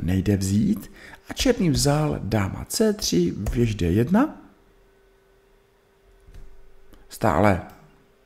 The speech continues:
bychom vzali věž E šest, právě proto věž E osm a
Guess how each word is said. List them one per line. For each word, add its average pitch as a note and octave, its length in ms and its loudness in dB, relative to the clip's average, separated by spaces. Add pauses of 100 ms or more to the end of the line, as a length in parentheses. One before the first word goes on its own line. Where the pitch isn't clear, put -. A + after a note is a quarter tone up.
(120)
bychom A2 400 0
vzali G2+ 320 2
věž G2+ 300 -2
E D#2+ 120 -6
šest, - 520 -4 (320)
právě B2 320 0
proto - 360 8
věž A2 380 2
E F#2+ 80 2
osm G3 680 4 (360)
a A2 300 -2